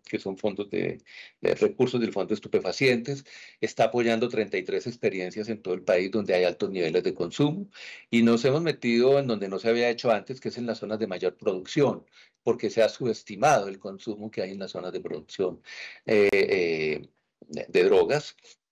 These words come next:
Y vamos a ampliar esto con mecanismos innovadores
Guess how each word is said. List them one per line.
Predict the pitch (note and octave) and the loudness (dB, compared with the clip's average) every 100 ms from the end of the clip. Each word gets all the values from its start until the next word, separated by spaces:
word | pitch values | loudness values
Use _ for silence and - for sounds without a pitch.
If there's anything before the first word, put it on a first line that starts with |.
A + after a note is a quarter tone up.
| _ _ _ | _ _ _
Y | A#2+ A#2+ A#2+ | 0 4 6
vamos | C3 C3 D3 | 4 4 2
a | |
ampliar | C3 A2+ A#2 B2 | 0 2 0 0
esto | A#2+ D3+ - | -4 -10 -10
con | A#2+ G#2+ | -8 -6
mecanismos | G2 G2+ F#2 F#2 A2+ | -6 -6 -6 -8 -6
innovadores | A#2 F#2+ F2+ E2+ E2+ E2 - | -6 -4 0 2 2 0 -4